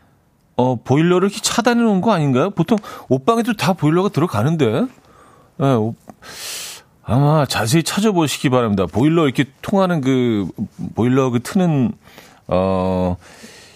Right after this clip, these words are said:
곳에 가면은 그 조정하는 데가 있잖아요. 그리고 방마다 다 이렇게 스위치가 있을 텐데 그게 이렇게 막혀져 있을 수도 있습니다. 보통 이제 옷방에는 다 그 차단시켜 놓으니까 보일러를. 그쵸?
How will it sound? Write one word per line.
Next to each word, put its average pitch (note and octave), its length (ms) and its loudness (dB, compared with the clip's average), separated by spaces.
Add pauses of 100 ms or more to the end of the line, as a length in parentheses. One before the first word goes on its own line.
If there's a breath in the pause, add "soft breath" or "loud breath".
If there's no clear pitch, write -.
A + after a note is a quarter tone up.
(600 loud breath)
곳에 G#2+ 480 0
가면은 G#2 560 0
그 C3 100 0
조정하는 E3+ 440 2
데가 E3+ 180 0
있잖아요. A2+ 420 0
그리고 A2+ 220 0
방마다 C3+ 460 0
다 A#2 260 0
이렇게 G#2 260 -2
스위치가 - 460 -2
있을 G#2+ 240 -2
텐데 F#2 760 -2 (560 soft breath)
그게 B2+ 260 -2
이렇게 A#2+ 240 -2
막혀져 G2+ 520 -2
있을 A#2+ 260 -4
수도 - 220 -6
있습니다. G2 320 -2
보통 A#2 280 0
이제 D3 100 2
옷방에는 A#2+ 680 0 (340 loud breath)
다 G#2 260 0
그 G#2 100 -4
차단시켜 E3 580 0
놓으니까 F#2 640 -2
보일러를. E2 680 -4 (180)
그쵸? C3 320 -2